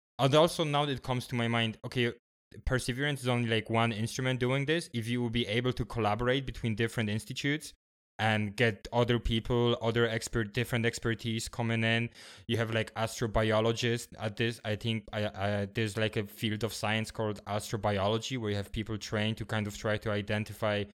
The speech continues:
living organisms outside of Earth. Like, you get these, you get the, all of these scientists from different fields, uh, different, different expertises, and you just feed into each other. You create this massive network of brains,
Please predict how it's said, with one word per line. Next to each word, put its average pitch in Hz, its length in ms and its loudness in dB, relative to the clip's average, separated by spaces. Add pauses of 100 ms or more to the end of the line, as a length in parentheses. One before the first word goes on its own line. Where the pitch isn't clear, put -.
(320)
living 107 400 0
organisms 110 720 0
outside 104 460 0
of 110 200 -4
Earth. 120 380 2 (840)
Like, 113 220 2
you 117 100 0
get 113 160 2
these, 113 240 -4
you 110 140 -6
get 110 180 0
the, 120 140 -4
all 110 160 0
of 113 80 -2
these 113 160 -2
scientists 113 400 0
from 107 180 -4
different 110 360 -2
fields, 110 500 0 (400)
uh, 104 260 2
different, 107 640 -6
different 117 260 -2
expertises, 110 840 -4
and 110 180 -2
you 107 80 -2
just 107 260 -4
feed 113 360 -6
into 110 240 -2
each 104 200 -2
other. 107 280 2
You 95 100 -4
create 104 240 -2
this 98 180 -8
massive 107 440 -4
network 107 480 -2
of 95 120 -8
brains, 117 460 -2